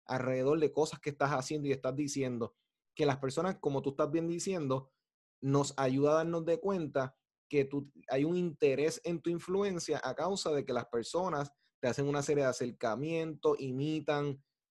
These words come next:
toman ciertas características de lo que estás haciendo,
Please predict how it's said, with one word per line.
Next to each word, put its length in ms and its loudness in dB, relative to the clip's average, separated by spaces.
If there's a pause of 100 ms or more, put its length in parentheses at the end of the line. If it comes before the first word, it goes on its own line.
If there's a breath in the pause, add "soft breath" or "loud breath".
(120)
toman 360 0
ciertas 400 -2
características 720 0
de 40 0
lo 80 -2
que 80 -6
estás 240 0
haciendo, 840 2